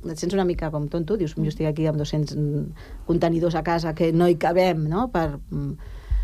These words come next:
per separar i vas a portar els». Bueno, és, mm, una reflexió d'aquestes. I després vaig, vaig llegir també que, que deia la regidora que hi haurien uns co-, uns, una bat-, bateries de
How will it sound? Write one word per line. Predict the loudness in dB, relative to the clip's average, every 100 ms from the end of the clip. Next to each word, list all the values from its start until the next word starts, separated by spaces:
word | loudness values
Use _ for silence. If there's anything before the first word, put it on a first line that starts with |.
| -2 -4 -2
per | 0 0
separar | 0 2 2 2 2
i | 2
vas | 0
a | -4
portar | -2 -2 -2 -4
els». | -4 -6 -10 -16 -14 -10
Bueno, | -8 -6 -4
és, | -4 -6 -6
mm, | -6 -4 -8 -4 -2
una | 0 0
reflexió | 0 0
d'aquestes. | 0 0 0 0
I |
després | 0 0 -4
vaig, | -2 -6 -4
vaig | -2 0
llegir | 0 0 0
també | 2 2 2 -2
que, | -4 -2 -4 -6 -14 -14 -16 -4
que | 0
deia | 2 2
la | 2
regidora | 0 0 0 0 -2
que | 0 2
hi | 2
haurien | 2 2 2
uns | 2
co-, | -2 -6 -2
uns, | 0 0 -4 -8
una | -4 0 2 2
bat-, | 0 -2 0
bateries | 0 2 2 0 0
de | -2